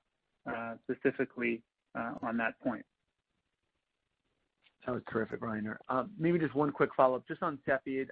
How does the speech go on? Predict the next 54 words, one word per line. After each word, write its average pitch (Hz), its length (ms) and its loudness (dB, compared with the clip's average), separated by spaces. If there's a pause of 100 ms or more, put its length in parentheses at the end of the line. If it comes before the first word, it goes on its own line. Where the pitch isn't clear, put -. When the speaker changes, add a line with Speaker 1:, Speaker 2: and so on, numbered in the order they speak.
Speaker 2:
I 127 40 -10
know 135 140 -6
it's 127 120 -10
been 117 120 -8
asked 117 260 -8
in 117 80 -10
the 110 80 -12
past, 117 340 -6 (120)
but, 107 200 -4 (680)
you 110 60 -10
know, 113 60 -8
we 120 120 -8
just 127 160 -6
did 120 100 -4
a 120 120 -6
survey 120 300 -2
that 113 220 -2
showed 123 220 0
there's 113 180 -2
likely 120 320 0
to 117 60 -4
be 117 160 0
a 113 60 -2
continued 120 480 -6
high 117 180 0
usage 110 400 -6
level 110 380 0
for 117 80 0
a 110 40 4
lot 113 200 2
of 107 60 -6
these 110 200 -6
boxes 110 320 -8
that 107 100 -4
are 104 140 -8
placed. 110 240 -2 (100)
Just, 143 160 0 (640)
you 139 80 -2
know, 135 180 -4 (100)
eh, 135 60 -12 (640)
you 156 80 2
know, 135 80 12
as 139 120 12
we 143 120 8
get 147 220 8
beyond 135 640 0 (100)
covid, 123 440 0 (220)
just 127 200 -6
any 175 140 -4
way 165 140 2
to 147 80 -4
think 139 240 -6
about 135 420 2
what 127 360 -6